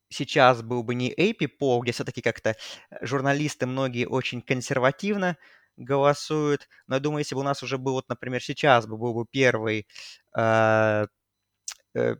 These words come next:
первое шоу College Football Playoff первой ранки, то мне кажется, что Теннесси имели бы все шансы быть первыми в этой ре-, в этом рейтинге, потому что у них на данный момент, очевидно,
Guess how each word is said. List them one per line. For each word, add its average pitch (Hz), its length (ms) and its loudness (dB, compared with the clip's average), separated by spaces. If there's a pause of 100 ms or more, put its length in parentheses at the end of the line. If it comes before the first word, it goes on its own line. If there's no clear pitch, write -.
(120)
первое 127 360 2
шоу 127 420 0 (120)
College 131 300 -2
Football 127 260 -4
Playoff 202 300 0
первой 120 280 2
ранки, 113 500 0 (300)
то 135 100 -2
мне 170 240 0
кажется, 117 640 0 (180)
что - 180 -8
Теннесси 160 720 -2 (180)
имели 135 280 -2
бы 120 100 -4
все 147 220 -2
шансы 139 380 -2
быть 123 200 -8
первыми 104 380 -2
в 101 60 -6
этой 107 220 -6
ре-, 123 120 -2
в - 120 -12
этом 113 220 -4
рейтинге, 131 380 -4
потому 110 340 -6
что - 260 -6 (440)
у 123 140 -6
них 156 260 -4
на 123 80 0
данный 123 320 0
момент, 123 560 -2
очевидно, 120 800 -4